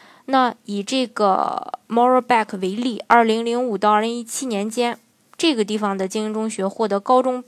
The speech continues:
毕业会考杰出成绩的学生比例从百分之三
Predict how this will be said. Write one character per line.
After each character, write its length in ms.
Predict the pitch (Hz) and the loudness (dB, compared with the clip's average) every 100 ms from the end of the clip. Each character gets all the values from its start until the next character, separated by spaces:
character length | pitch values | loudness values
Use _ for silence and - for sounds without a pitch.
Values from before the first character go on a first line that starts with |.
| - | -12
毕 280 | 262 226 226 | -8 -6 0
业 200 | 214 196 | 0 0
会 380 | - - 254 | -4 -2 -2
考 380 | 208 - - - _ | -2 -8 -8 -8 _
杰 200 | - 190 | -6 -4
出 160 | 190 226 | -4 -6
成 240 | - 190 | -6 -8
绩 120 | 208 226 | -4 -4
的 140 | 190 | -4
学 140 | 190 | -6
生 180 | 190 208 | -6 -6
比 160 | 202 185 | -8 -8
例 160 | 202 | -8
从 180 | 190 196 | -8 -8
百 160 | 202 185 | -8 -8
分 160 | 185 | -8
之 80 | 202 | -8
三 320 | 220 - 226 | -4 0 0